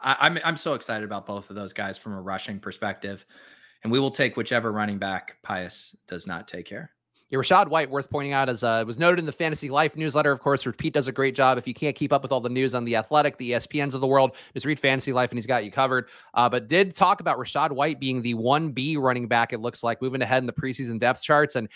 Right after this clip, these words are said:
Speaker 2: that makes me feel good, Pete, 'cause I was a little worried about him being fourth on the depth chart. And I think it's one of those things where, like, you can't overreact too much to the preseason depth chart stuff. But when guys were running with starters, guys were running right behind Leonard Fournette,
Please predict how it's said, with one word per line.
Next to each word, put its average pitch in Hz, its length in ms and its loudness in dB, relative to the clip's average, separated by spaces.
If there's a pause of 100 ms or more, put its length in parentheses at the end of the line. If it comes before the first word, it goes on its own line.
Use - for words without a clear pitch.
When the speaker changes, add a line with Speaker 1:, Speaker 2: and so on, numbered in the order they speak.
(240)
Speaker 2:
that 214 140 4
makes 294 160 2
me 277 80 -2
feel 262 180 4
good, 202 300 -2
Pete, 185 240 -6
'cause 165 80 -6
I 175 80 2
was 185 80 2
a - 20 2
little 214 260 6
worried 214 260 8
about 190 180 4
him 180 80 -2
being 185 200 0
fourth 202 320 4
on 202 60 -2
the 190 80 -2
depth 180 240 2
chart. 185 240 4
And 143 100 -4
I 139 60 0
think 202 300 -4 (280)
it's 165 120 -6
one 294 100 8
of 311 60 2
those - 160 2
things 113 240 -4
where, 170 120 -2
like, 143 220 0
you 160 100 -10
can't 156 300 0
overreact 156 480 2
too - 160 -6
much 156 160 -2
to - 80 -18
the 165 60 -8
preseason 165 400 -4
depth 175 180 2
chart 170 220 2
stuff. 175 260 2 (340)
But 160 120 2
when 196 240 4
guys 175 260 2
were 175 80 -8
running 180 160 -4
with 131 80 -6
starters, 170 480 0
guys 147 240 4
were 151 80 -2
running 139 320 0
right 143 200 0
behind 143 340 2
Leonard 143 260 2
Fournette, 135 360 2